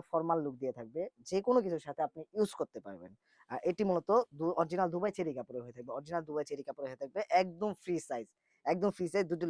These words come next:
লুপ রাখা আছে, পরিমাণ অনুযায়ী আপনি এটি ব্যবহার করতে পারবেন, একদম ফ্রি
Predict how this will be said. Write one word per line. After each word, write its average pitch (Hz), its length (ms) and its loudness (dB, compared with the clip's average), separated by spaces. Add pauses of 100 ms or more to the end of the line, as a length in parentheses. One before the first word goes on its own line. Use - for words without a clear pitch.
লুপ 196 140 10 (100)
রাখা 160 200 10
আছে, 190 120 4 (140)
পরিমাণ 170 240 4 (120)
অনুযায়ী 175 300 10 (140)
আপনি 156 180 -8
এটি 147 160 -2
ব্যবহার 135 240 2
করতে - 240 -18
পারবেন, 120 260 -4 (420)
একদম 175 280 4 (100)
ফ্রি 226 100 4